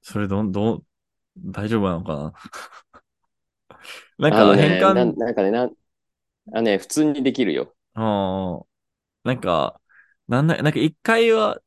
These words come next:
Speaker 1: あの、知らん、調べたことはあるんですけど、えっと、
Speaker 2: うん。
Speaker 1: なんかこう、日本語にこう翻訳してもらってから、それ、その翻訳を持っていてみたいな。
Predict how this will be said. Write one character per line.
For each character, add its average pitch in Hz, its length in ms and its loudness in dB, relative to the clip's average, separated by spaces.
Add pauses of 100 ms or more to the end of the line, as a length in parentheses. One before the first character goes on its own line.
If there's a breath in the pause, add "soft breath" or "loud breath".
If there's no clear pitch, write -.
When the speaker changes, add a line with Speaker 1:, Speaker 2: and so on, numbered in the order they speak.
(760)
Speaker 1:
あ 127 220 -4
の、 120 120 -4
知 131 120 -8
ら 143 160 0
ん、 - 80 -6
調 135 280 -2
べ 139 80 -2
た 131 120 -2
こ 135 80 -8
と 131 80 -6
は 107 200 0
あ 113 40 0
る 110 100 -4
ん 95 40 -6
で 92 80 -8
す - 80 -20
け 80 100 -12
ど、 80 380 -6
え 95 120 -2
っ - 40 -4
と、 82 500 -6
Speaker 2:
う 95 40 -14
ん。 92 120 -16 (500)
Speaker 1:
な 110 120 -4
ん 107 40 -4
か 98 100 -4
こ 120 400 2
う、 - 180 -12
日 127 100 0
本 139 200 2
語 143 100 0
に 139 140 -2
こ 143 140 -4
う - 20 -6
翻 131 300 -4
訳 117 560 -4 (460)
し - 140 -20
て 104 380 -4 (280)
も 110 200 -2
ら 117 140 2
っ - 100 -6 (100)
て 120 120 -6
か 92 220 -6
ら、 90 140 -4
そ - 180 -16
れ、 90 320 -8
そ - 120 -10
の 101 100 -4
翻 101 280 -4
訳 92 300 -8
を 87 80 -6
持 90 160 -6
っ 85 40 -14
て 78 220 -8
い 73 120 -8
て 60 200 -10
み 71 140 -12
た - 160 -14
い - 80 -18
な。 - 180 -18